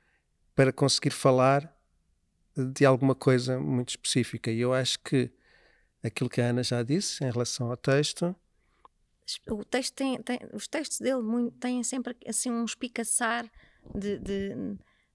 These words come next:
Speaker 2: de, de tentar que as pessoas tenham, reflitam o que é que andamos cá a fazer. E não é,
Speaker 1: Sim.
Speaker 2: muitas vezes são críticas sociais e políticas, mas não é aquele apontar do dedo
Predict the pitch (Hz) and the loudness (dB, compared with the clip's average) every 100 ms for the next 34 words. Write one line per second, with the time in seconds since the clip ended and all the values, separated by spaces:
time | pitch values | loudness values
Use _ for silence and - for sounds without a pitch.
0 | - 185 196 175 190 190 - 220 220 226 | -10 -8 -8 -6 -8 -8 -4 -4 -2 0
1 | 220 220 226 - - 226 220 - - - | 0 -2 -8 -8 -4 -4 -4 -8 -12 -18
2 | _ _ _ 214 214 208 214 208 185 - | _ _ _ -8 -6 -6 -6 -8 -10 -14
3 | _ _ _ _ _ _ - - 247 233 | _ _ _ _ _ _ -18 -6 -4 -2
4 | 220 220 220 214 208 202 - - 196 202 | -2 -4 -4 -4 -4 -6 -6 -8 -8 -10
5 | 180 175 165 190 196 214 220 220 220 226 | -10 -10 -8 -8 -6 -2 -2 -2 -2 -4
6 | 240 - 123 - - 220 247 226 214 226 | -4 -8 -12 -12 -6 -2 0 0 -2 -2
7 | - 202 - 233 220 226 - 233 - - | -2 -4 -4 -6 -4 -8 -8 -8 -8 -12
8 | - - - 214 214 208 - 214 208 - | -12 -12 -2 0 0 -4 -6 -6 -6 -8
9 | 214 220 214 220 220 214 220 220 220 - | -6 -6 -4 -4 -4 -6 -4 -4 -6 -4
10 | 208 202 208 202 208 202 202 185 202 196 | -4 -4 -4 -2 -2 -2 -6 -4 -4 -4
11 | 190 196 | -6 -10